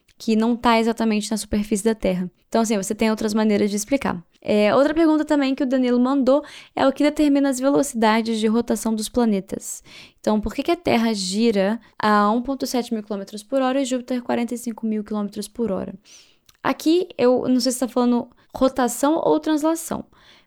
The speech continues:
mas você tem inúmeros fenômenos que podem explicar. É, eu vou considerar aqui rotação, é, porque você pode ter várias colisões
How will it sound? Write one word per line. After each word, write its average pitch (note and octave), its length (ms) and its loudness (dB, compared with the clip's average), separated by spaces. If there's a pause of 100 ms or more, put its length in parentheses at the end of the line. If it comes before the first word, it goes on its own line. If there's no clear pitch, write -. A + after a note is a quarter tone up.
mas A#3+ 200 2
você C#4+ 160 -2
tem D4 340 0
inúmeros D#4+ 800 2
fenômenos A#3 580 2
que - 80 -8
podem G#3 340 2
explicar. G#3 540 -4 (800)
É, G#3+ 160 2
eu G3 60 2
vou G3 80 -6
considerar G#3 320 0
aqui G#3 180 -4
rotação, A#3 540 0 (200)
é, A3+ 720 2 (280)
porque C4+ 260 4
você C#4+ 220 4
pode B3+ 320 0
ter C4 120 2
várias C#4 280 2
colisões A#3+ 1300 0